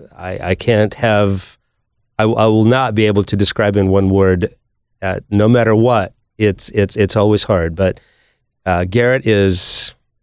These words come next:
a pretty special individual. He is our director of operations for entire company. Um,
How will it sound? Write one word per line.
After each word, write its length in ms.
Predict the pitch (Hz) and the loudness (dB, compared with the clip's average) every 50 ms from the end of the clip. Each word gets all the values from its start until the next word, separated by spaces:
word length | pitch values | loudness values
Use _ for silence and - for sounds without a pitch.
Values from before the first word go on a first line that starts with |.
| _ _ _ | _ _ _
a 40 | _ | _
pretty 180 | - 143 123 | -2 -2 0
special 320 | 120 - - 113 - - 120 | 0 0 -2 -4 -2 0 0
individual. 480 | 104 98 101 101 92 87 90 76 73 | 0 2 2 0 0 -2 -4 -6 -8
He 400 | - - - 117 120 127 131 123 | -10 -6 -2 0 2 2 2 2
is 320 | 107 101 95 92 92 90 92 | 2 2 2 2 0 -2 -2
our 300 | 95 98 98 92 90 90 | -2 0 0 0 0 -2
director 400 | 87 92 92 101 - - - 113 | -2 -2 -2 -2 -2 0 0 0
of 60 | 107 | 2
operations 640 | 107 101 - 110 98 92 87 - 95 90 85 - - - | 0 0 0 0 -2 -2 -2 -2 -4 -4 -6 -8 -12 -20
for 340 | _ _ 95 87 87 85 | _ _ -6 -4 -4 -4
entire 360 | 85 87 85 - 87 87 98 - | -4 -6 -8 -8 -8 -6 -4 -2
company. 420 | 101 85 82 - 90 87 101 127 - _ _ _ _ _ _ _ _ _ _ _ _ _ _ _ _ - - _ _ _ _ _ _ _ _ _ _ _ | -2 -2 -2 -2 -4 -4 -4 -6 -10 _ _ _ _ _ _ _ _ _ _ _ _ _ _ _ _ -20 -20 _ _ _ _ _ _ _ _ _ _ _
Um, 560 | 98 98 92 90 90 90 90 87 90 87 90 | -2 0 0 0 0 -2 -2 -4 -4 -6 -8